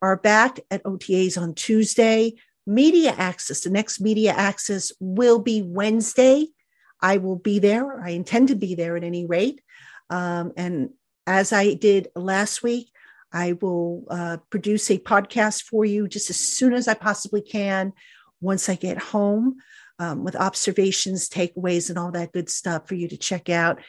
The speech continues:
And then we'll just keep on rolling right along as we work our way through the rest of spring football. So hope you will check out the episodes.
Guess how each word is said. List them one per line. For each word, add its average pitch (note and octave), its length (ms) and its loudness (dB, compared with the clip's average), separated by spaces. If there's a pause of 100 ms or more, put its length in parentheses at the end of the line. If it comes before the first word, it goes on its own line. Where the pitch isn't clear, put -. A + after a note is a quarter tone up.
(260)
And D#4+ 80 0
then E4+ 140 2
we'll E4+ 80 0
just C#4 260 -4
keep C#4+ 220 -4
on C4 360 0
rolling G#3+ 480 -2
right G#3 280 -2
along G#3+ 520 -2 (360)
as F3 240 -4
we F#3+ 300 -2
work G3+ 280 -2
our G3+ 140 -2
way F#3+ 280 0
through G#3 360 -4
the F3+ 100 -6
rest F#3 280 -4
of F3 100 -4
spring E3+ 460 -6
football. D3+ 580 -8
So D#3+ 320 -6
hope A3 300 -2
you A3 120 -2
will G#3+ 120 0
check G#3+ 280 -6
out F3+ 220 -6
the - 180 -10
episodes. G3 760 0